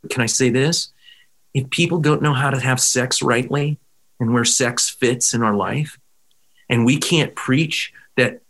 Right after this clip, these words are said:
that people ought not to be sleeping with one another before they're married. And when we have policy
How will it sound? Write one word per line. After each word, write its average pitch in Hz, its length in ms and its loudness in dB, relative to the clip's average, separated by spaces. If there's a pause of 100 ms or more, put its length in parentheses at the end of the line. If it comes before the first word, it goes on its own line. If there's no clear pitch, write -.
(200)
that 113 280 -2
people 131 360 0
ought 120 160 0
not 131 280 0
to 120 100 -4
be 120 280 -2
sleeping 127 500 0
with 131 140 -2
one 127 140 2
another 123 260 2
before 123 380 0
they're 117 120 2
married. 110 460 2 (480)
And 120 180 4
when 123 160 4
we 147 140 4
have 165 260 0
policy 151 760 0